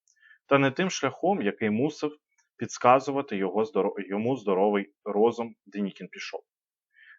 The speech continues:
Заручившись матеріальною допомогою держав Антанти,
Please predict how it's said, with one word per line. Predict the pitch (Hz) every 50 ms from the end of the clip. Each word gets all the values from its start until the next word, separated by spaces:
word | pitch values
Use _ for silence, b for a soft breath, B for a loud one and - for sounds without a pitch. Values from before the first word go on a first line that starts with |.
| B
Заручившись | - 117 123 143 143 - 240 233 - - 120 107 -
матеріальною | 107 104 - 127 139 160 180 151 110 101 92
допомогою | 92 - - 104 107 131 147 127 113 98 95
держав | 98 95 - 110 110 98
Антанти, | 82 80 - - 101 120 143 143 - -